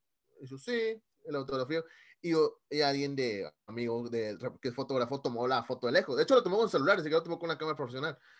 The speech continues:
Un celular, y después me la pasé y dije, "Güey, no manches". Yo, o sea, la verdad, a mí el libro X, porque le iba a regalar. Pero dije, "Ah, pero qué, güey". Y dije, a mí, dije yo, "Me hubiera gustado tener una foto con Zlatan". Y luego que vi a alguien me la mandó, claro, me veo bien, te ve la papada, está la panza, pero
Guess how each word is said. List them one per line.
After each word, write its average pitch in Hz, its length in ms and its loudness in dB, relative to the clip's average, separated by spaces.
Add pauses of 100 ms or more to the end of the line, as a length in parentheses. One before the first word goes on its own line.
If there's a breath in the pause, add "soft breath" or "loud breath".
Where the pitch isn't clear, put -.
(120)
Un 123 80 -12
celular, 151 380 4
y 165 60 -2
después 139 200 -2
me 156 60 4
la 147 140 4
pasé - 400 -4
y 135 40 -2
dije, 135 140 -8
"Güey, - 480 -4
no 170 100 -2
manches". 175 360 2
Yo, 147 120 4
o 147 80 -6
sea, 139 320 2 (240)
la 151 100 -4
verdad, 190 380 6
a 175 40 6
mí 180 100 2
el 196 60 2
libro 185 380 4
X, 143 280 -4
porque 127 220 -6
le 135 60 2
iba 151 80 8
a 147 40 6
regalar. 139 360 2 (200 soft breath)
Pero 123 120 -2
dije, 120 140 2
"Ah, - 80 -4 (120)
pero 120 280 0
qué, 143 140 2
güey". 139 180 4
Y 151 100 4
dije, 156 200 4
a 151 300 0
mí, 196 80 6
dije 190 200 6
yo, 156 120 4
"Me 143 140 -4
hubiera 180 180 6
gustado 180 340 6
tener 170 140 2
una 170 120 4
foto 170 240 -2
con 156 140 0
Zlatan". 175 560 2 (400)
Y 143 80 4
luego 143 180 6
que 147 80 -2
vi 143 80 6
a 151 60 6
alguien 190 180 4
me 190 60 4
la 170 100 8
mandó, 156 260 2
claro, 202 260 4
me 151 120 2
veo 180 140 8
bien, 185 220 4 (240)
te 175 100 -4
ve 160 100 0
la 185 140 4
papada, 170 460 6
está 165 120 2
la 165 160 4
panza, 165 300 2
pero 165 260 4